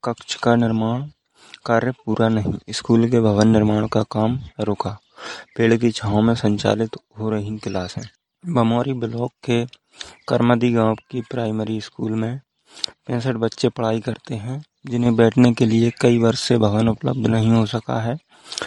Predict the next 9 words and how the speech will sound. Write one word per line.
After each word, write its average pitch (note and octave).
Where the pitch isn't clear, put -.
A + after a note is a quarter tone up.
जैसे B2
तैसे B2
यहाँ A2+
सर्व A#2+
शिक्षा A#2+
अभियान A#2
के A#2
तहत A#2
अतिरिक्त A#2